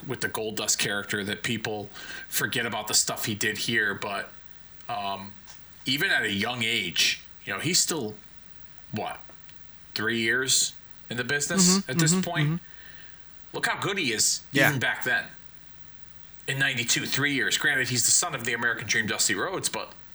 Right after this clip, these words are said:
Speaker 1: you know, this, this era of Dustin Rhodes was no
Speaker 2: Right.
Speaker 1: slouch either.
Speaker 2: Um, I, I liked him here. Um,
Speaker 1: Yeah.
Speaker 2: and they could have,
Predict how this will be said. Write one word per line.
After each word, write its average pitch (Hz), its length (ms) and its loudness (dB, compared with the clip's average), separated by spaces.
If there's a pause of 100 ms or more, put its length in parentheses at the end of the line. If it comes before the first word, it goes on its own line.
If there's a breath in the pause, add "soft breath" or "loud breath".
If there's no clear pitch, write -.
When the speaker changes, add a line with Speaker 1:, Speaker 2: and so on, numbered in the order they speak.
Speaker 1:
you 120 80 -4
know, 92 160 -4 (1300 loud breath)
this, 269 180 -2
this 202 280 0
era 165 300 0
of 117 180 -6
Dustin 127 360 0
Rhodes 107 380 -2
was 113 160 -2
no 117 100 -2
Speaker 2:
Right. 107 80 -2
Speaker 1:
slouch 123 460 4
either. 123 300 -2 (1300 loud breath)
Speaker 2:
Um, 107 420 -4 (100)
I, 147 180 0
I 143 120 6
liked 139 280 4
him 104 140 0
here. 113 320 0 (320)
Um, 101 500 -6 (1300)
Speaker 1:
Yeah. 101 260 0 (300)
Speaker 2:
and 131 140 4
they 147 80 8
could 196 180 6
have, 147 120 -2